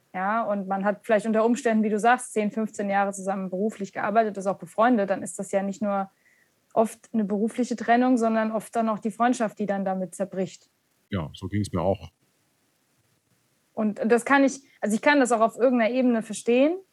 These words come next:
Speaker 1: Ja, also ich, äh, wüsste jetzt auch gar nicht gerade, wie ich damit umgehen würde, wenn mir das passiert als diejenige, die, weil das hatte ich tatsächlich noch nie, <laughs> dass ich rausgeworfen wurde. Das, das kenn ich nicht.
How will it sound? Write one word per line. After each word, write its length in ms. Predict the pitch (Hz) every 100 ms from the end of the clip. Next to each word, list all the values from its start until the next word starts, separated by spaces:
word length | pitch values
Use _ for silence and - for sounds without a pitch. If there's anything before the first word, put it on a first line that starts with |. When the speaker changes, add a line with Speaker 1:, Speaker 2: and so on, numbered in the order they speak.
| _ -
Speaker 1:
Ja, 220 | 220 240
also 160 | 214
ich, 320 | 214 - - _ _ _ - - - - -
äh, 300 | 220 214 190
wüsste 280 | 202 277 -
jetzt 240 | 226 214 226
auch 160 | 208
gar 180 | 240 240
nicht 300 | 226 - - _ -
gerade, 380 | 208 226 208
wie 160 | 202 220
ich 80 | 226
damit 240 | 226 214
umgehen 460 | 226 247 226 220 202
würde, 240 | 214 208
wenn 180 | 196 208
mir 140 | 214 240
das 140 | 240
passiert 360 | 233 214 226 220
als 240 | 208 -
diejenige, 380 | 214 214 208 196
die, 200 | 202 202
weil 140 | 202
das 180 | 247 254
hatte 120 | 226
ich 60 | -
tatsächlich 340 | 208 202 -
noch 100 | 185 175
nie, 180 | 269
<laughs> 680 | 381 - 415 - - 587 494 214
dass 140 | 202
ich 180 | 202 190
rausgeworfen 760 | 202 233 214 190 208 202 185
wurde. 380 | 196 247 302 311
Das, 280 | 220 - _
das 180 | 202 190
kenn 200 | - 196
ich 120 | 180
nicht. 320 | 202 285 -